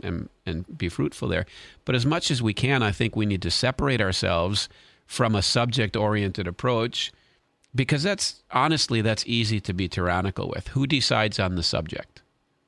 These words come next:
Whoever's in charge. And they can make any subject for st-, for credit, whatever they want.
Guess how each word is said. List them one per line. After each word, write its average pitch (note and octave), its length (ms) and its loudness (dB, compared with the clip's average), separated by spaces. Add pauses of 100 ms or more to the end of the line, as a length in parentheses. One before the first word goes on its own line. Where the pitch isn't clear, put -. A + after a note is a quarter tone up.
(120)
Whoever's G#2+ 460 2
in G2 80 -2
charge. - 500 -4 (480)
And A#2 100 2
they A#2+ 120 2
can A#2 160 2
make A2+ 180 2
any G#2+ 180 2
subject G#2 600 -2 (1200)
for - 240 -2
st-, - 240 -4
for - 180 -4
credit, G2+ 440 2 (340)
whatever G#2 400 0
they G#2 80 2
want. A#2 320 -2